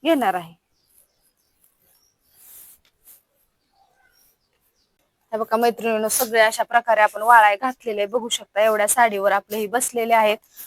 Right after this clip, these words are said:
आणि एकदम छान असे पसरून घातलेले आहेत. तर दोन किलोचे एवढे वेफर्स आता झालेले आहेत आपले.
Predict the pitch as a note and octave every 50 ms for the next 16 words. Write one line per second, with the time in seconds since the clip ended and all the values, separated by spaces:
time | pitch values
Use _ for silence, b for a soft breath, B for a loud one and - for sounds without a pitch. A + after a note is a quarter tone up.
0 | B B _ - A3 A#3 A#3+ B3+ A#3 A3 G#3 A#3 A#3+ A#3+ - - B3+ A3+ A3 G#3+
1 | A3 - - - - C#4+ C#4 - - C4+ C4 C4 B3+ C#4 C4+ - _ B3 A#3+ A#3
2 | A3+ A3+ A3+ A3+ A3+ A#3+ - _ _ _ _ _ _ _ _ _ _ _ B3 G#3+
3 | C4+ C4 C4+ B3+ - C#4+ B3 B3 A#3+ - B3+ B3+ C4 B3 A3+ A#3 B3+ B3 - A#3
4 | G#3 - - G#3 G3 - G#3+ G3+ C4+ C4+ C4 B3 A3+ A3+ A3 A3+ A3+ - A3+ G#3+
5 | G#3 G#3 G#3+ A3+